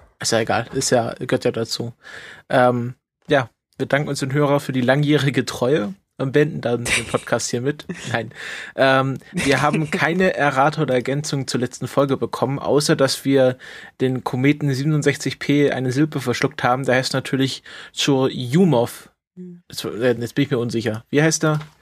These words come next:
Speaker 1: Siebenundsechzig.
Speaker 2: Er heißt Churi und wir geben das, glaub ich, auch.
Speaker 1: Nein, Ch-, Churi, das sagt die Tagesschau, das ist auch unprofessionell.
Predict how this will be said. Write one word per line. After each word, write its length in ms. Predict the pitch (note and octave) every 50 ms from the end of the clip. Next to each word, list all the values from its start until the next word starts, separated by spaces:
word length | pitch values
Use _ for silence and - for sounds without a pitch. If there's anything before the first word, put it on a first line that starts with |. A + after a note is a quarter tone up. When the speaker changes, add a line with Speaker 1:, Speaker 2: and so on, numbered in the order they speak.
| _ - - - - - - - - - -
Speaker 1:
Siebenundsechzig. 560 | - - - B2 B2+ B2 A#2+ A#2 E3 G3 G#3
Speaker 2:
Er 60 | A3
heißt 240 | G#3+ F#3+ - - -
Churi 520 | - - A#3 B3 A#3+ A3+ A#3 A3 A3 G#3+ A3
und 380 | - F#3+ F#3 F3+ F3+ F3 -
wir 140 | E3+ E3+ D#3+
geben 300 | D3+ D#3+ E3 E3 D#3+ E3
das, 200 | D#3+ D#3 - -
glaub 220 | - D#3 D3 C#3
ich, 160 | C#3+ C#3 - -
auch. 200 | C#3+ D#3+ E3 D#3+
Speaker 1:
Nein, 200 | B2+ B2+ C3 -
Ch-, 160 | - - D3 D3+
Churi, 280 | - E3+ F3 F3+ F#3+ D#3+
das 140 | D#3+ D3
sagt 160 | - E3 - E3+
die 60 | D#3+
Tagesschau, 360 | - D#3+ D#3+ D3 C3+ C3+ C3
das 140 | B2 C3 D3+
ist 40 | C#3+
auch 140 | C3+ C3
unprofessionell. 1040 | C#3 D3+ F3 D#3+ - - C3 - - B2+ - - - A#2+ A2+ A2 G#2+ A2 A2 A2